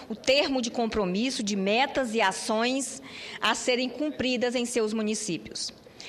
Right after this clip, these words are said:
Será divulgada também a lista de municípios contemplados com o componente de qualidade da atenção básica,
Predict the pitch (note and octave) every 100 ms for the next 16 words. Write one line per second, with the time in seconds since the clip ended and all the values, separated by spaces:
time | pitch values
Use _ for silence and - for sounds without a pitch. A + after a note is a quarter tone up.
0 | - - - - B3 C#4 C#4+ C#4+ B3 C#4
1 | C#4+ D4 D4+ A#3+ G#3+ E3 - - - G3+
2 | G#3+ C4 D#4 - C4+ A#3+ B3 A#3+ A3+ -
3 | D#4+ D#4 - C4 B3 G#3 G3+ G3+ A#3 A#3+
4 | C4 - A#3 A#3 D#4 D#4+ C4 A3+ C4 C4+
5 | A3 A#3 C#4+ C#4 C#4 F#3+ A#3 C#4+ C#4+ B3
6 | A#3 A#3 G#3+ - G3+ F3 F#3 G#3 A#3+ A#3
7 | C4